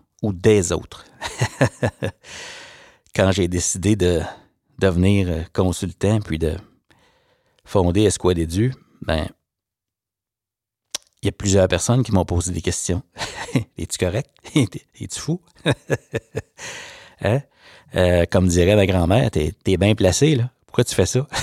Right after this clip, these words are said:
<laughs> Hein ? Puis, euh, quand on fait des choses par conviction, parce qu'on se dit non, moi, je, moi, je pense que, moi, je le vois, j'ai la petite voix qui le dit, euh, qui me dit, « Hey, non, c'est, tu fais la bonne chose », ben, on risque parfois le jugement de l'autre.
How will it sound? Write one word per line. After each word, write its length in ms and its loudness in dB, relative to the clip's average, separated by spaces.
<laughs> 920 -6
Hein ? 180 2
Puis, 320 2
euh, 260 4
quand 160 2
on 60 2
fait 160 2
des 180 0
choses 440 2
par 240 -6
conviction, 640 2
parce 180 -4
qu'on 160 0
se 60 -2
dit 100 0
non, 180 4
moi, 120 2
je, 100 -6
moi, 160 2
je 80 -4
pense 380 -2
que, 280 2
moi, 180 4
je 100 4
le 100 2
vois, 360 0
j'ai 140 -2
la 80 0
petite 220 -8
voix 220 2
qui 160 -6
le 100 -4
dit, 260 -4
euh, 180 2
qui 160 -6
me 100 4
dit, « 140 2
Hey, 180 4
non, 180 4
c'est, 220 -2
tu 100 -10
fais 100 0
la 120 2
bonne 200 2
chose », 440 0
ben, 160 -2
on 160 6
risque 280 2
parfois 380 2
le 60 4
jugement 460 0
de 100 -6
l'autre. 200 -6